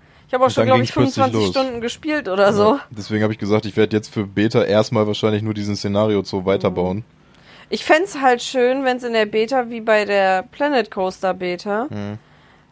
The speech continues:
Speaker 1: ähm, auch den freien Modus schon gäbe. Wundert mich, dass der da noch nicht ist.
Speaker 2: Ich weiß jetzt nicht genau, gab's den bei Planet Coaster schon?
Speaker 1: Ja, bei Planet Coaster
Speaker 2: Ich
Speaker 1: hast
Speaker 2: glaub,
Speaker 1: du
Speaker 2: da
Speaker 1: in der
Speaker 2: gab's sogar
Speaker 1: Beta
Speaker 2: nur den Sandbox-Modus
Speaker 1: Ja,
Speaker 2: anstatt
Speaker 1: eben.
Speaker 2: irgendwas.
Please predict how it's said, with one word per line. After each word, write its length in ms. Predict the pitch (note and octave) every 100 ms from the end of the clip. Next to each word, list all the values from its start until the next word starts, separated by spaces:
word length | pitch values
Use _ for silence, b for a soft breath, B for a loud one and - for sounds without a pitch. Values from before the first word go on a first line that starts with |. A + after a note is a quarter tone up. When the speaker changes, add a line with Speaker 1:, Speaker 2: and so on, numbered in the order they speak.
| _
Speaker 1:
ähm, 800 | G#3+ A#3 A#3 A3+ A3+ A3 G#3+ A3+ - _ _ _ _ -
auch 220 | G3+ G#3
den 500 | G#3+ G3 G3 F#3 C3+ -
freien 380 | - - G4 A4+
Modus 320 | A#3+ F3+ F#3
schon 240 | - F#3+ F#3
gäbe. 280 | F3+ F3 F3 - _ _ _ _ _ -
Wundert 400 | G3+ B3+ C4+ G3+
mich, 140 | B3+
dass 180 | B3 A#3+
der 140 | A#3
da 140 | A3+ A3+
noch 140 | A3
nicht 180 | A#3 A3+
ist. 320 | A3 C#4+ - - _ - - -
Speaker 2:
Ich 380 | G2 G2 F#2 G2
weiß 180 | A2
jetzt 140 | A2+ G2
nicht 140 | -
genau, 300 | - G#2+ G2+ F2
gab's 320 | G2 A2+ -
den 160 | D3+ D#3
bei 100 | C#3+
Planet 360 | C#3 D3 D3
Coaster 360 | C3+ C3 C3 -
schon? 80 | G4+
Speaker 1:
Ja, 400 | D#4+ G3 F3 A3+ D4 _ b b b
bei 80 | G#3+
Planet 380 | G#3 A3 G#3+ G3+
Coaster 400 | - F3+ - A#3+
Speaker 2:
Ich 40 |
Speaker 1:
hast 80 | D4
Speaker 2:
glaub, 0 |
Speaker 1:
du 40 | -
Speaker 2:
da 40 |
Speaker 1:
in 60 | -
der 80 | F#3
Speaker 2:
gab's 60 |
sogar 180 | F#3+ F#2
Speaker 1:
Beta 100 | F#2
Speaker 2:
nur 200 | G#2 B2+
den 220 | F#2 F2+
Sandbox-Modus 800 | - G#2+ G#2+ - - - G2 F#2+
Speaker 1:
Ja, 80 | E4+
Speaker 2:
anstatt 200 | D4 D4+
Speaker 1:
eben. 100 | C4+
Speaker 2:
irgendwas. 500 | G#3+ G3 - F#3 -